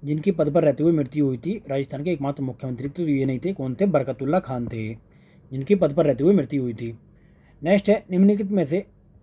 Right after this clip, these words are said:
राजस्थान के कौन से मुख्यमंत्री राज्यपाल भी रहे हैं? तो कौन कौन थे? मोहनलाल सुखड़िया, हरदेव जोशी, जगन्नाथ शिवचरण, ये चारों ये थे, मुख्यमंत्री भी थे और राज्यपाल भी रहे।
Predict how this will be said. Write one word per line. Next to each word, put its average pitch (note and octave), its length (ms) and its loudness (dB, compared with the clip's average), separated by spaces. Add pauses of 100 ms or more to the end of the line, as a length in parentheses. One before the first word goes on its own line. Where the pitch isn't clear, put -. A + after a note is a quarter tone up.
राजस्थान E3+ 460 0
के G3+ 80 0
कौन E3+ 200 0
से F#3+ 120 -2
मुख्यमंत्री D#3+ 580 -2 (240)
राज्यपाल C#3 540 0 (600)
भी E3+ 120 6
रहे D3 200 4
हैं? C3 140 -6
तो D3+ 120 -14
कौन D#3+ 180 -4
कौन E3+ 220 0
थे? A#3 120 -2 (760)
मोहनलाल D#3+ 400 4
सुखड़िया, D#3+ 480 0 (220)
हरदेव C#3+ 300 -4
जोशी, D3 300 -2
जगन्नाथ C#3 720 -2
शिवचरण, D3 460 -4 (600)
ये D#3 60 -6
चारों C#3+ 300 2
ये C#3 160 0
थे, C4 140 0 (240)
मुख्यमंत्री C#3 540 -8
भी D#3+ 60 -10
थे C4 140 0
और G#3+ 80 -2
राज्यपाल B2 400 -2
भी A#2 80 -4
रहे। A2 220 -6